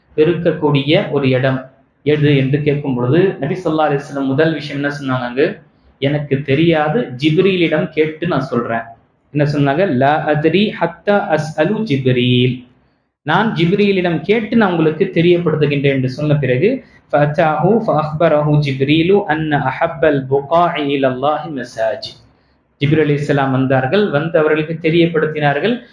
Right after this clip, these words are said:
இந்த பூமியில மிக விருப்பமான, மிகவும் பிடித்தமான ஒரு இடம், அல்லாஹ்வுக்கு விருப்பமான இடம் என்பது அல்லாஹ்வுடைய மசாஜிதுகள், அல்லாஹ்வுடைய பள்ளிவாசல்கள்.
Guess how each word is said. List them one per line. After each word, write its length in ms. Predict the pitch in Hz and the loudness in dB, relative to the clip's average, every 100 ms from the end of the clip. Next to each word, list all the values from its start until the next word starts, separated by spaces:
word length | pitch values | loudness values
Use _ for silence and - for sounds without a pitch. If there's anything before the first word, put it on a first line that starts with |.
| _ - | _ -6
இந்த 140 | 139 | -2
பூமியில 640 | 135 147 175 175 185 190 170 | 0 2 2 2 4 2 0
மிக 220 | 156 165 | 0 0
விருப்பமான, 1160 | 143 156 175 180 175 160 151 147 147 147 147 - | 4 4 2 0 -2 0 2 2 2 0 -4 -2
மிகவும் 520 | 147 156 170 214 214 | 0 2 2 2 0
பிடித்தமான 800 | 151 196 - - 185 180 175 175 | -2 -2 -2 -2 0 0 2 2
ஒரு 180 | 156 131 | 2 0
இடம், 500 | 135 175 202 156 - _ _ 143 | -2 -2 -2 -6 -12 _ _ -2
அல்லாஹ்வுக்கு 640 | 160 165 165 151 147 139 | 2 2 0 -4 -4 0
விருப்பமான 600 | 147 151 - 156 160 160 | 0 0 0 0 0 0
இடம் 260 | 139 156 151 | 0 -2 -2
என்பது 340 | 143 135 185 | -2 -2 0
அல்லாஹ்வுடைய 640 | 202 143 151 151 135 131 123 | -2 -4 -4 -2 -4 -4 -6
மசாஜிதுகள், 760 | 123 - 135 135 127 123 180 175 | -6 -4 -2 -2 -4 -4 -4 -4
அல்லாஹ்வுடைய 460 | 139 143 139 123 | -2 -2 -2 -4
பள்ளிவாசல்கள். 720 | 147 185 190 151 131 117 113 | -2 0 2 0 -2 -6 -12